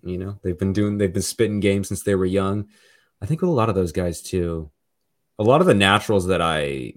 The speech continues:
met or learned from, they had a, they had, they didn't have a great childhood. <laughs> Their parents weren't around all the time, so they had to, they had to figure out how to get people to like them, um, at a young age.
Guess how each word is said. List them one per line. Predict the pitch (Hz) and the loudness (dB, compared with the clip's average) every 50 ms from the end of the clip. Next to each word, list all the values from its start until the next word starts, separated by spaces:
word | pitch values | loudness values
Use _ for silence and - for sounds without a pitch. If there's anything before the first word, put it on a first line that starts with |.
| _ _ | _ _
met | - 87 90 87 87 87 95 104 - - | -10 -8 -6 -6 -4 -4 -4 -4 -4 -6
or | - 87 82 80 | -6 -4 -4 -4
learned | 82 85 82 82 82 87 92 95 | -6 -6 -6 -6 -6 -6 -8 -10
from, | - - 110 107 110 117 117 101 | -10 -10 -10 -8 -8 -10 -10 -8
they | 85 87 101 | -6 -6 -6
had | 107 107 101 87 | -4 -4 -4 -4
a, | 76 65 58 55 50 - _ _ _ _ _ _ _ | -4 -6 -6 -8 -10 -14 _ _ _ _ _ _ _
they | - 95 | -10 -8
had, | 110 104 82 78 _ _ _ _ _ | -8 -8 -10 -12 _ _ _ _ _
they | 98 95 | -6 -4
didn't | 92 95 | -4 -6
have | 95 - | -8 -8
a | |
great | - - 80 - | -6 -8 -8 -8
childhood. | - - - 67 55 - - - - - _ _ | -8 -10 -8 -8 -8 -8 -10 -12 -12 -14 _ _
<laughs> | - | -8
Their | 101 - - - 113 - - - - - - - - - - - - - - - - | -8 -8 -4 -4 -4 -2 -2 -4 -4 -6 -10 -14 -16 -18 -18 -20 -10 -6 -6 -2 2
parents | - 123 113 101 - 120 | 4 4 4 2 2 0
weren't | 113 101 | 0 2
around | 95 95 92 92 98 95 | 2 0 0 0 0 2
all | 92 87 | 2 0
the | 87 85 | 0 -2
time, | - 95 87 87 | -2 -4 -4 -4
so | 82 - | 0 0
they | 98 | 0
had | 98 92 | 2 2
to, | 90 | 0
they | - 104 | -2 -2
had | 104 95 | -2 -2
to | 95 | -4
figure | - - 107 95 95 90 | -2 -2 0 0 0 0
out | 87 | 0
how | 90 | 0
to | 90 | -2
get | 82 92 90 | -2 -4 -4
people | - 95 87 95 | -4 -4 -4 -4
to | 87 | -2
like | 85 87 85 95 90 - | -2 -2 -2 -2 -2 -4
them, | 98 82 82 82 80 - - - | -6 -6 -6 -8 -10 -12 -12 -12
um, | 78 82 80 78 76 76 | -10 -8 -8 -8 -8 -8
at | 80 | -8
a | 80 | -6
young | 78 82 82 82 | -6 -6 -6 -6
age. | 82 80 85 87 90 87 85 - - - - | -6 -6 -4 -2 -2 -4 -4 -6 -12 -18 -20